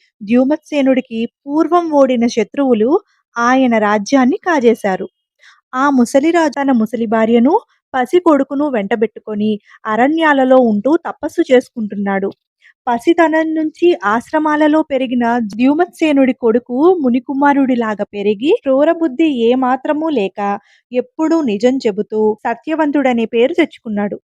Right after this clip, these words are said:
నేను ఆ సత్యవంతుణ్ణి నా భర్తగా వరించి తిరిగి వచ్చాను." ఈ మాట వినగానే నారదుడు,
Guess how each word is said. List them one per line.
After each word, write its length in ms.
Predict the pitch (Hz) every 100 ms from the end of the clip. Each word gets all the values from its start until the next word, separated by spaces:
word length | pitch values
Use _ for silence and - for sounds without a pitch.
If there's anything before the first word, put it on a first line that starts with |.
| _ _
నేను 380 | 233 240 240 254
ఆ 140 | 277
సత్యవంతుణ్ణి 800 | 269 220 - 254 262 247 269 247 269
నా 160 | 262
భర్తగా 460 | 214 196 - 214 247
వరించి 400 | 220 196 208 339
తిరిగి 300 | 349 285 269
వచ్చాను." 580 | 254 240 - 196 190 - _ _ _ _ _ _ _ _ _ 262
ఈ 120 | 262
మాట 340 | 233 202 208
వినగానే 580 | 247 226 214 214 214 240
నారదుడు, 720 | 220 196 214 214 208 262 311